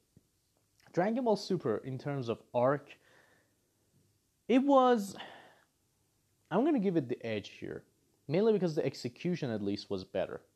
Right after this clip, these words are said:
I'm not saying that overall all of the five arcs were amazing. No, I'm not saying that. I'm saying two of them were terrible. One of them was adequate. The last two were actually good. But what I'm saying is that the execution, at least, it was better done than Dragon Ball G T.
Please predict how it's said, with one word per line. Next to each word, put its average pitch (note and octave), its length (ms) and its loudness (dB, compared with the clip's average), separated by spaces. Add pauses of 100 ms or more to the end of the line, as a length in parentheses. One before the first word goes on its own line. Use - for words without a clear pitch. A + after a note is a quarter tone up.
(320)
I'm B2 120 -2
not F3+ 120 2
saying E3+ 220 -2
that C3+ 200 0
overall A#2+ 640 2
all A#2+ 180 0
of A2 80 -4
the A2+ 80 -6
five G#2 340 -2
arcs - 260 -4
were G2+ 120 -4
amazing. B2 560 -4
No, G#2 320 -2 (480)
I'm G#2+ 100 -4
not B2+ 180 0
saying G#2+ 240 -4
that. G#2 100 2
I'm A2+ 120 -2
saying - 180 -4
two C3+ 160 2
of A#2 80 6
them A#2 120 -4
were G2+ 80 -2
terrible. C#3 580 2 (920)
One C3+ 180 2
of C3 120 4
them B2+ 140 4
was A2+ 260 2
adequate. C#3+ 600 0 (220)
The B2+ 80 -4
last C3 380 0
two C3 100 0
were A2+ 120 2
actually G#2+ 260 -4
good. - 240 -12 (800)
But A#2 160 0
what F3 160 4
I'm A3+ 100 2
saying D3+ 440 -2
is A2 140 -4
that A2 120 -4
the - 100 -4
execution, G3+ 640 -8
at C#3 140 -6
least, C3 360 -4
it C3 60 -4
was B2+ 220 -2
better A#2 380 -2
done G#2+ 400 -6
than G2 160 -4
Dragon G2+ 260 -6
Ball F#2 180 -8
G G3 180 -2
T. - 220 -8